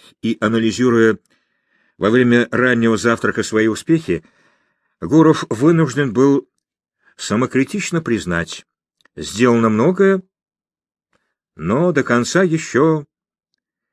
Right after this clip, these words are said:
если не произойдёт что-то,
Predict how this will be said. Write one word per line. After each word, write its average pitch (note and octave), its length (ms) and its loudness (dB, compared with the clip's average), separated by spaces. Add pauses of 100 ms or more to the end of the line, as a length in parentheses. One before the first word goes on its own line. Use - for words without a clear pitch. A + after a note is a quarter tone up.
(540)
если D3 480 2
не D3 140 -2
произойдёт B2+ 640 2
что-то, G2 560 -2